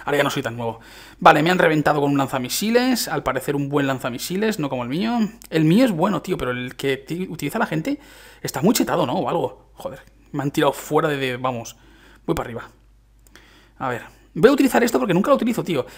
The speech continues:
Y mira que no me gusta a mí esto. Esto de aquí no sé para qué es. A ver, ¿la, la munición puede atravesar?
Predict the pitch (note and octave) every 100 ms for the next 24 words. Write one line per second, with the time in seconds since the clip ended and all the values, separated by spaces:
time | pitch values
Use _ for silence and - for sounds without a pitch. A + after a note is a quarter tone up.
0 | - G3+ C4+ C4+ G3+ A3 D3+ E3+ F#3+ A#2+
1 | A#2 - - - D#3+ F#3+ A3+ - C4+ E3
2 | E3+ C#4+ - - - F#3 D#3+ D#3+ E3+ E3
3 | D#3+ A3+ C4 F4 D#4 C#3 B2 B2 D3+ -